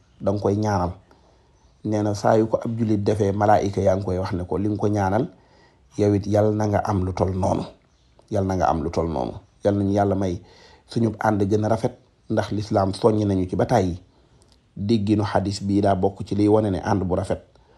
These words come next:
soxal na lislaam, waaye bëgg na jullit yi bàyyante xel, di ñaanalante, rawat na foo xam ne waa ji nekku fi, ma nga ci këram. Nga jekki-jekki di ñaan sa ñaan, yëkkati say loxo,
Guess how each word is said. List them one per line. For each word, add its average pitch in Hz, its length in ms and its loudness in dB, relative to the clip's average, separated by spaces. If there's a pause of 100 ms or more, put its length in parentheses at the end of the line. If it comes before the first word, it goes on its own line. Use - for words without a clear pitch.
(360)
soxal 113 400 2
na 107 100 0
lislaam, 101 460 0 (760)
waaye 101 240 4
bëgg 110 280 -2
na 98 80 0
jullit 95 300 -2
yi 95 80 -4
bàyyante 95 440 0
xel, 92 240 -6 (960)
di 95 120 -4
ñaanalante, 104 720 2 (680)
rawat 110 320 6
na 107 80 -2
foo 104 180 0
xam 107 200 0
ne 104 80 2
waa 104 180 6
ji 101 100 0
nekku 107 280 -2
fi, 98 180 -10 (260)
ma 104 100 -4
nga 101 100 -4
ci 135 120 -4
këram. - 220 6 (920)
Nga 110 120 -2
jekki-jekki 101 540 -2
di 95 80 -2
ñaan 110 280 2
sa 101 120 -2
ñaan, 101 280 0
yëkkati 110 340 0
say 101 180 2
loxo, 104 300 0